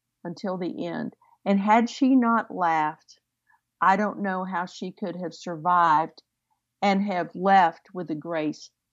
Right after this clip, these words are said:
that she did, and left a legacy for all of us who knew her, her family. Um,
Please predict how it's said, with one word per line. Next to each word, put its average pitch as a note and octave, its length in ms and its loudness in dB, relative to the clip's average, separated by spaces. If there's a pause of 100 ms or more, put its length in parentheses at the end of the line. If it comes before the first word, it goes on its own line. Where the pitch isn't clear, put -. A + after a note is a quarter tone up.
(140)
that - 160 -8
she G3 180 -6
did, D#3 360 -2 (100)
and A3 180 2
left B3 540 0 (320)
a A#3 80 4
legacy G#3+ 760 0 (340)
for - 240 2
all A3 240 4
of A#3+ 120 0
us A3 240 -2
who G#3 140 -6
knew F#3+ 260 -4
her, A3+ 400 -6
her G#3 100 -4
family. G3 540 -4 (1400)
Um, - 160 -4